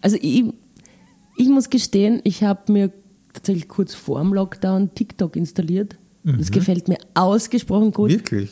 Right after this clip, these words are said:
Speaker 1: Da habe ich teilweise sehr viele Stunden verbracht. Es ist ein bisschen wie unser Beruf. Man versucht in sehr kurzer Zeit auf dieser Plattform
Speaker 2: Mhm.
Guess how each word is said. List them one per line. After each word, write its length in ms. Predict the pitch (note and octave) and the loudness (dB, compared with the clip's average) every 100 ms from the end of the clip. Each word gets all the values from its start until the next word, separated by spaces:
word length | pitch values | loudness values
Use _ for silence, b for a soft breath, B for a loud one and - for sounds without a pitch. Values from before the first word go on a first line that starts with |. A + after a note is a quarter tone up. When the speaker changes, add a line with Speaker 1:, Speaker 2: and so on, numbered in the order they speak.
| - | -4
Speaker 1:
Da 100 | F3+ | -2
habe 160 | F3 F#3 | 0 -2
ich 80 | |
teilweise 320 | - F#3 F#3 F#3 | -2 0 0 0
sehr 320 | - - D3 | -2 -4 -4
viele 200 | E3 F3 | -2 -4
Stunden 340 | - F#3+ - | -2 -4 -4
verbracht. 460 | F#3 F3+ E3 G3+ - - B B B B | -8 -6 -6 -8 -10 -20 B B B B
Es 120 | - | -4
ist 140 | C4+ A#4 | -4 -2
ein 80 | F4 | 0
bisschen 240 | E4 C4+ | 2 2
wie 80 | G#3 | 2
unser 220 | A3+ G#3+ | 2 0
Beruf. 580 | G3 F#3 D#3 F#3 G3 - | -2 -2 -2 -2 -4 -4
Man 140 | F3+ | -2
versucht 440 | - F#3+ A#3 A#3+ - | 0 2 2 2 0
in 280 | G3 F#3+ - - _ - | 2 2 -4 -16 _ -16
sehr 200 | - F#3+ | -4 -4
kurzer 380 | F#3 A3+ A3 A3+ | 0 0 0 -4
Zeit 300 | G#3+ G#3 A#3 | -2 -2 -2
auf 100 | F#3+ | -6
dieser 160 | - F#3+ | -4 -4
Plattform 460 | E3+ D#3+ D#3 G2 G2+ | -2 -6 -2 -2 -2
Speaker 2:
Mhm. 180 | A#2+ | -4